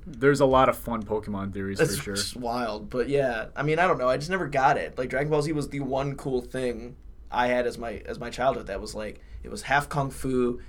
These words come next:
Speaker 2: it was all this space and all this sci-fi stuff, you know what I mean? You had this, like, kind of mystic quality to it 'cause they were able to die and go to this, like, heaven world
Speaker 1: And then it
Speaker 2: too.
Speaker 1: was, like, superpowers.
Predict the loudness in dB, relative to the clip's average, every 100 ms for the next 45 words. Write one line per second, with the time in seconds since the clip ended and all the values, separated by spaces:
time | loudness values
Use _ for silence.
0 | -14 -10 -2 0 0 -2 -2 -2 -2 -2
1 | -4 -6 -6 -4 -4 -4 -2 -2 -2 -4
2 | -4 -6 -6 -6 -6 -8 -8 -10 -12 -12
3 | -12 -8 -6 -4 -6 -6 -6 -4 -2 -2
4 | -2 -6 0 2 2 0 -4 -4 -4 -6
5 | -8 -6 -6 -6 -6 -2 0 0 -2 -4
6 | -4 -6 -10 -10 -6 -4 -4 -4 -6 -4
7 | 0 4 4 4 6 6 4 0 0 0
8 | -2 -2 -4 -6 -8